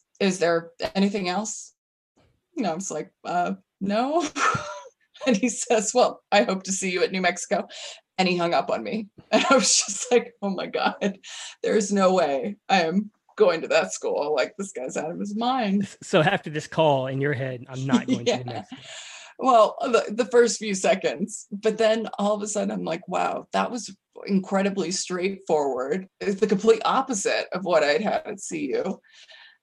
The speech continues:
Speaker 1: And I started thinking, "I don't know, maybe, you know, maybe this is it." And,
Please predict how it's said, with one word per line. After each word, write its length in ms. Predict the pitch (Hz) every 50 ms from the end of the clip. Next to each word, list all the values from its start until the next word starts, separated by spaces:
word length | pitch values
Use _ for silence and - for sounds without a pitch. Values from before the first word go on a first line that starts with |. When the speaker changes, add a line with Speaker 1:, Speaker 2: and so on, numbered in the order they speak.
| _ -
Speaker 1:
And 180 | - 196 185
I 80 | 147 196
started 300 | 190 - 196 180 175 -
thinking, 320 | 190 180 180 - 185 - - - -
"I 120 | 160 -
don't 160 | 156 156 160
know, 420 | 208 254 269 269 226 190 185 190 - _ _ _ _
maybe, 400 | - 208 180 160 156 196 196 208
you 300 | 202 196 196 185 190 220
know, 300 | 208 180 170 175 196 190 _
maybe 300 | 180 175 175 185 196 220
this 240 | 190 190 180 - -
is 140 | 170 170 185
it." 280 | 185 220 226 214 - - - _ -
And, 340 | - 175 175 175 165 170